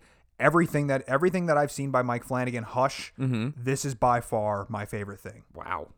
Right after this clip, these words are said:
Speaker 1: Um, also, a little side note, uh, if you've ever seen Hush,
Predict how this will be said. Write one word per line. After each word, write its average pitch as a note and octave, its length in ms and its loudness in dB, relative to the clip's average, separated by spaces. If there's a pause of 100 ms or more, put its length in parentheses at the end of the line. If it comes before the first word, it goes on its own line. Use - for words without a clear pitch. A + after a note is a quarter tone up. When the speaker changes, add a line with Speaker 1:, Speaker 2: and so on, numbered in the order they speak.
(140)
Speaker 1:
Um, G2 400 -6
also, C3 340 0
a C3 40 -2
little G#2+ 320 -6 (180)
side A2 300 -6
note, B2 240 -6 (120)
uh, A2+ 120 -12
if G2+ 140 -18
you've G#2+ 120 -12
ever G#2 200 -6
seen G#2 260 -10
Hush, - 400 -10